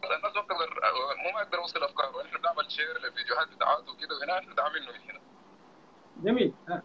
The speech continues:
Speaker 2: إذا أيضا يا دكتور أنور اعتمادك على السوشيال ميديا وعلى ال-، ال-، ال-، على الوسائط في توصيل صوتك غير كافي.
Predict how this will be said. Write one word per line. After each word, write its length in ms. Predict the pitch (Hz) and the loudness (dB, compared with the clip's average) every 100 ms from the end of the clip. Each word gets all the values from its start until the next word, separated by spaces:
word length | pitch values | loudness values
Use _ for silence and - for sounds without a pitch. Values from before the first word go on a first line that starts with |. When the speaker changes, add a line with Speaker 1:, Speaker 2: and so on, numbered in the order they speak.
| - | 4
Speaker 2:
إذا 280 | 262 269 247 | 10 10 12
أيضا 220 | 285 240 | 10 10
يا 100 | 233 | 4
دكتور 400 | 190 233 208 208 | 4 0 0 2
أنور 300 | 233 220 214 | 2 4 4
اعتمادك 540 | 175 175 208 226 180 170 | 2 0 4 4 2 -2
على 140 | 156 | -2
السوشيال 480 | 151 214 190 175 170 | -2 -4 -2 0 0
ميديا 380 | 196 190 185 185 | 0 4 6 6
وعلى 320 | 175 160 151 | 6 4 4
ال-، 180 | 147 143 | 0 -2
ال-، 300 | 147 143 143 - - - 147 | -4 -6 -10 -14 -20 -2 0
ال-، 100 | 139 | 4
على 140 | 160 | 6
الوسائط 640 | 160 156 160 214 208 196 185 | 6 8 8 10 10 10 4
في 60 | 165 | 0
توصيل 340 | - 147 160 - | -4 -2 -4 4
صوتك 300 | 202 190 185 - | 4 4 0 4
غير 180 | 240 247 | 8 8
كافي. 420 | 226 233 226 - | 10 10 10 6